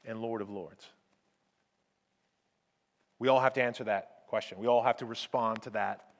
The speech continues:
question. Through surrendering to Jesus, who is the very image of God as Messiah, as Savior, by his gospel, we then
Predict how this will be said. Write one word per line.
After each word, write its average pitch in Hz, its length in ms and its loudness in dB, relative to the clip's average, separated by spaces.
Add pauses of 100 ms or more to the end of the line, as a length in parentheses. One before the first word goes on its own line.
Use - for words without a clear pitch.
(440)
question. - 400 -8 (2250)
Through 180 300 2
surrendering 175 400 2
to 165 100 -8
Jesus, 139 800 -2 (840)
who 127 100 -10
is 123 100 -8
the 123 60 -10
very 139 280 4
image 147 380 -2
of 127 140 -4
God 117 340 4
as 113 120 -4
Messiah, 120 680 -4
as 120 180 -2
Savior, 117 720 -2 (1000)
by 147 340 10
his 156 260 -4
gospel, 131 720 6 (800)
we 170 440 0
then 135 500 0